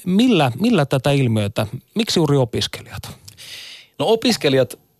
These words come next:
Speaker 2: sotkee unirytminsä. Ja tota, eli opiskelijoilla on ensinnäkin, niillä on stressaava elämäntilanne,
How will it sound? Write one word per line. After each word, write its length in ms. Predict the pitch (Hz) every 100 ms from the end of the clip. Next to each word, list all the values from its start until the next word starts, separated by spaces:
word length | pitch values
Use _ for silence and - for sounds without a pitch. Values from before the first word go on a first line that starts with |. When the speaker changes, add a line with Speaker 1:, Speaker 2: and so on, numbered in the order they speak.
| _ -
Speaker 2:
sotkee 600 | 180 175 - 131 113 -
unirytminsä. 800 | 143 139 117 95 90 85 110 107 87 90
Ja 160 | 92
tota, 300 | 92 90 101 -
eli 180 | 123 113
opiskelijoilla 600 | 120 170 - 143 120 117
on 60 | 123
ensinnäkin, 520 | 127 120 107 113 98 110
niillä 280 | 117 113
on 120 | 110 104
stressaava 540 | - 175 165 - 76 82
elämäntilanne, 680 | 113 113 101 107 104 101